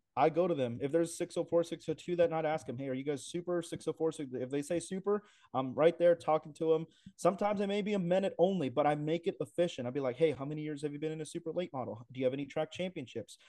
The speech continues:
Or, uh, or, "No, but it's, like, my first race ever." "Oh, that's a great story. What, what did you race before?" "Oh, we ran modifieds." Or, the, you know, I just talk to them, get to know them a little bit.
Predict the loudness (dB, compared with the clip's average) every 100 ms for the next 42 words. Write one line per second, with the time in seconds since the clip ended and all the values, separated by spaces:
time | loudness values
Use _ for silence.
0 | -6 2 4 6 2 -2 -10 2 6 8
1 | 6 6 4 4 0 -2 -2 -2 0 4
2 | 4 6 2 4 2 2 6 8 8 6
3 | 2 0 0 2 4 4 2 0 -2 0
4 | 0 0 0 0 0 0 -6 0 4 6
5 | 4 4 2 0 0 -2 -2 -2 -4 -6
6 | -6 -6 -4 -2 0 2 0 -2 -4 2
7 | 2 2 0 0 -2 _ 2 2 2 -4
8 | -2 0 2 4 4 8 6